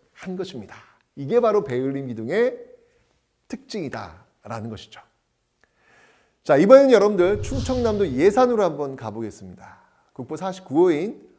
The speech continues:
수덕사 대웅전을 만날 수 있는데요. 아, 이 수덕사 대웅전, 이게 워낙, 워낙 번화해가지고 내가 지금 사찰에 가고 있는 건지 뭐 그런 느낌이 잘 안 올 수는 있지만 그래도 수덕사에 가면 이것이 있습니다.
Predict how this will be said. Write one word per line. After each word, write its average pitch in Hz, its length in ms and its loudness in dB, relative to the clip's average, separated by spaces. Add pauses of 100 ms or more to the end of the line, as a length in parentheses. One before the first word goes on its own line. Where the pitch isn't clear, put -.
(140)
수덕사 - 540 -12
대웅전을 202 800 -2
만날 127 280 -8
수 - 80 -16
있는데요. 117 560 -8 (680)
아, 127 460 -10
이 113 80 -10
수덕사 160 380 -10
대웅전, 117 480 -6
이게 123 100 -12 (240)
워낙, 131 460 -6
워낙 156 360 -4
번화해가지고 156 1500 -4 (240)
내가 113 220 -2
지금 113 180 -6
사찰에 190 420 -6
가고 127 300 -2
있는 139 240 -4
건지 151 440 -4 (240)
뭐 147 140 0
그런 180 240 0
느낌이 190 260 -4
잘 160 120 0
안 131 160 -2
올 196 100 0
수는 196 180 -8
있지만 110 440 -10 (320)
그래도 135 760 -8
수덕사에 190 520 -6
가면 135 500 -8 (600)
이것이 123 440 -10
있습니다. - 440 -20